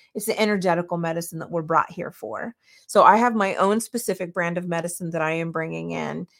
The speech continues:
and I've just named it What the Fuck Spirit. <laughs> Um,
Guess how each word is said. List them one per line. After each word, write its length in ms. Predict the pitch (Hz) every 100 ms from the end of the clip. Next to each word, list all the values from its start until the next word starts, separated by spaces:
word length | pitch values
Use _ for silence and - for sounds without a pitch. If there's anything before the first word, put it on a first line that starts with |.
| _ _
and 420 | 180 170 165 165
I've 220 | - 165 165
just 280 | 165 156
named 240 | 175 156 156
it 160 | 160 -
What 160 | 156
the 80 | 156
Fuck 300 | - 151 -
Spirit. 400 | - 254 - - -
<laughs> 20 | 254 855 277 - - - 554 554 605 605 _ _ _ _ _ - - - - - -
Um, 560 | 240 220 208 196 208